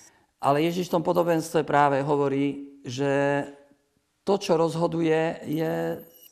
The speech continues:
to, že som poskytol pomoc. Že som v tom, te-, v tom konkrétnom prípade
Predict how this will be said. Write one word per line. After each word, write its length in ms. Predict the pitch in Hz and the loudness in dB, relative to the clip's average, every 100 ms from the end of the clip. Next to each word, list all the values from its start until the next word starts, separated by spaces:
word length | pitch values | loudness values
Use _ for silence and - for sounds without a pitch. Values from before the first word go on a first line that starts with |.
| - | -8
to, 160 | 202 190 | -6 -6
že 160 | 180 | -8
som 240 | 170 175 170 | -10 -10 -8
poskytol 800 | 165 - 170 170 170 170 170 - | -10 -8 -10 -8 -6 -6 -8 -6
pomoc. 480 | 190 185 127 123 - - _ _ _ _ - | -4 -4 -4 -8 -16 -20 _ _ _ _ -10
Že 100 | 147 | -10
som 200 | 147 160 160 - | -6 -8 -8 -14
v 80 | _ | _
tom, 180 | - 160 151 | -8 -6 -6
te-, 320 | - 156 151 | -8 -8 -8
v 120 | 131 | -6
tom 160 | 156 147 | -4 -2
konkrétnom 480 | 180 175 180 175 160 | -2 0 -2 -2 -4
prípade 640 | 147 147 151 147 156 151 | -4 -4 -2 -2 -2 -4